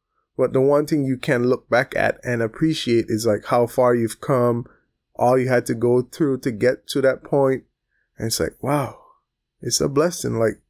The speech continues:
we don't realize it, that a lot of these things we overcome, we get better at,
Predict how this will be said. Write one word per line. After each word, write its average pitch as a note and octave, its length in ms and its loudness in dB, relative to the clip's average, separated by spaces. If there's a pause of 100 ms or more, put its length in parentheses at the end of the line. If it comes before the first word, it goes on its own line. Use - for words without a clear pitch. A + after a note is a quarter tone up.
(880)
we D#3 140 0
don't A3+ 180 2
realize F3+ 500 2
it, C#3+ 180 -2 (220)
that A#2 360 0
a A#2+ 100 2
lot C#3 220 4
of B2 80 -8
these C3+ 220 0
things B2+ 280 -2
we A#2+ 360 -2 (140)
overcome, C#3+ 920 2 (340)
we B2+ 120 -2
get A#2+ 200 0
better B2 320 4
at, A2 200 2